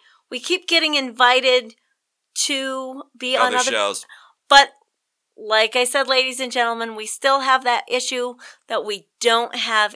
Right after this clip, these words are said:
Speaker 1: internet in the studio.
Speaker 2: Yeah. My computer that we, we have, we're talking about building a new computer, getting a brand new good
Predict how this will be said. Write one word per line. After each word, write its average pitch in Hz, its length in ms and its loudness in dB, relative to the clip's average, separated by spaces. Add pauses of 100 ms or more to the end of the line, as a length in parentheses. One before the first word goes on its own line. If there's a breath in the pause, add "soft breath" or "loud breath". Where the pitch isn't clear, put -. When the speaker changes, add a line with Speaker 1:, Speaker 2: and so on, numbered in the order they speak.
Speaker 1:
internet 202 520 -2
in 196 140 -10
the 185 80 -10
studio. 143 600 -8
Speaker 2:
Yeah. 104 400 -2 (180)
My 139 220 2
computer 139 480 -6
that 113 240 0
we, 101 480 -8
we 104 160 -12
have, 107 340 2
we're 95 120 -10
talking 120 500 -2
about 92 440 -6
building 101 540 -8
a 90 220 -8
new 98 280 -14
computer, 87 520 -12
getting 85 320 -10
a 78 280 -6
brand 85 340 -10
new 80 200 -14 (220)
good 95 400 -8